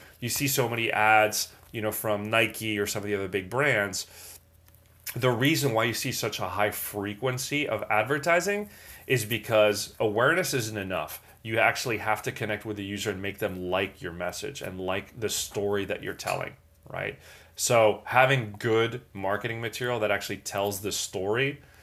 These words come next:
and I have a separate podcast about the importance of stories, is key to actually moving the user down the user journey so that they can really not only be aware of your, your product and what it does and why it matters, but they actually take your product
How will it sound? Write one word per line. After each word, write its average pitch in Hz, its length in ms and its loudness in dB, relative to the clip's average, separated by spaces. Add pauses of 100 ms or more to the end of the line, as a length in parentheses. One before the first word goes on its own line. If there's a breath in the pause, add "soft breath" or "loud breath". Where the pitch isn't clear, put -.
(180 soft breath)
and 107 120 -2
I 107 60 4
have 107 80 4
a 104 40 -2
separate 101 340 -4
podcast 98 440 0
about 98 160 -4
the 104 80 -4
importance 92 400 -8
of 95 80 -8
stories, 107 560 0 (600 soft breath)
is 131 280 4
key 127 480 2
to 107 180 0
actually 104 420 2
moving 113 600 -2
the 107 100 -2
user 101 380 -2
down 95 280 0
the 98 80 -6
user 95 300 -4
journey 113 640 2 (280 loud breath)
so 110 200 0
that 104 180 0
they 117 140 4
can 107 260 -4
really 104 260 2
not 101 220 2
only 101 180 -2
be 98 140 -4
aware 127 380 4
of 120 100 2
your, 104 300 0 (200)
your 95 140 -10
product 92 560 0
and 98 180 -10
what 95 160 -2
it 85 120 -6
does 92 400 2
and 98 180 -12
why 90 160 0
it - 100 -6
matters, 127 460 2 (240 loud breath)
but 123 160 0
they 120 140 4
actually 117 400 2 (880 loud breath)
take 151 320 -2
your 147 100 4
product 123 560 2